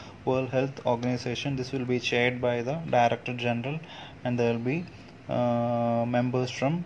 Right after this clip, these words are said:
one ninety-four countries, and, uh, these, uh, meetings will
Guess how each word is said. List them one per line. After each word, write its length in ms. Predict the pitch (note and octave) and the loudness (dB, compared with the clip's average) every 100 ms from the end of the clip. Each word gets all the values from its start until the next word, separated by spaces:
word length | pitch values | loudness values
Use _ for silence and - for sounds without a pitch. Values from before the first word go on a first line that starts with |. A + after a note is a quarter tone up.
| - | -2
one 260 | B2+ B2 B2+ | 0 0 2
ninety-four 540 | B2 B2 B2+ C3 C3 | 0 0 -2 -2 -2
countries, 500 | A#2+ A#2+ - C3+ B2+ | -2 -4 -2 -4 0
and, 400 | B2+ A#2+ B2+ - - - - - | 2 2 0 -8 -16 -20 -18 -2
uh, 420 | A#2+ A#2+ A#2+ A#2+ A#2 | 2 4 4 4 2
these, 640 | C3 C#3 D3+ D3 - - - | 0 0 0 -4 -6 -6 2
uh, 160 | B2 B2 | 4 4
meetings 680 | B2 B2 C3 C#3 C3 - | 2 0 0 -2 -2 -4
will 280 | B2+ B2+ | -2 -2